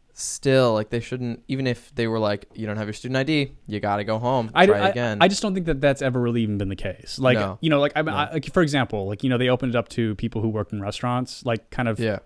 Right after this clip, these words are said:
Speaker 2: you know, weeks ago
Speaker 1: Weeks
Speaker 2: or
Speaker 1: ago,
Speaker 2: whatever.
Speaker 1: yeah.
Speaker 2: And, uh, I think you could have just, like, I don't think they would have, like, made you bring pay stubs or anything. I think you just could have said,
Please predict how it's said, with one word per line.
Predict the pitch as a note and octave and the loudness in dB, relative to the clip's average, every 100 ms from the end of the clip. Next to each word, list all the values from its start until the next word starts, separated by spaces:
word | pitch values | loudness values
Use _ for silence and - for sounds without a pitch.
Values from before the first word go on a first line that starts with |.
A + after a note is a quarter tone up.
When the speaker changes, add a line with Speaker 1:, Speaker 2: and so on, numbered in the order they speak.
| _ - | _ -20
Speaker 2:
you | C#3+ D#3+ | -14 -4
know, | C#3+ | 0
weeks | A2+ B2+ A#2+ C3 | 2 2 0 -2
ago | A2 G#2 | 0 0
Speaker 1:
Weeks | G#2 | 0
Speaker 2:
or | |
Speaker 1:
ago, | G#2+ G#2 | -2 -2
Speaker 2:
whatever. | G#2+ | -4
Speaker 1:
yeah. | - A#2 - _ - | -6 -8 -12 _ 0
Speaker 2:
And, | C3+ B2+ B2 | 2 4 4
uh, | B2 B2 A#2 A#2 | 6 6 6 4
I | - D3 | 2 4
think | G3+ | 4
you | F3 | 4
could | D#3+ | 4
have | C#3 | 4
just, | B2 - - - - | 2 -8 -16 -6 0
like, | C#3+ | 4
I | D#3 | 6
don't | F3 | 6
think | E3 | 4
they | |
would | C3+ C3+ | 4 2
have, | A#2+ | 2
like, | B2+ A2+ | 2 2
made | A#2+ A2 | 0 0
you | A2+ | -2
bring | G2+ G#2+ G#2 | -2 -4 -4
pay | - G#2 | -6 -6
stubs | - G2 F2+ G2+ | -6 -8 -8 -10
or | |
anything. | F#2 E2+ G2+ - | -12 -12 -12 -4
I | |
think | B2 C3+ | 0 0
you | C3 | 0
just | A#2+ | -2
could | C3 | -4
have | A#2 | -2
said, | - G#2 G2+ | -2 -2 -2